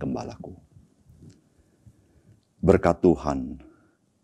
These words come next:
yang Tuhan berikan dalam hidup kita adalah untuk memelihara kehidupan yang Tuhan sediakan bagi kita.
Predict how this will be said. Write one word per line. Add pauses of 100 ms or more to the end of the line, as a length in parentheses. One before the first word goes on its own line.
(160)
yang
Tuhan
berikan
dalam
hidup
kita
adalah
untuk
memelihara (1040)
kehidupan
yang
Tuhan
sediakan (1040)
bagi
kita.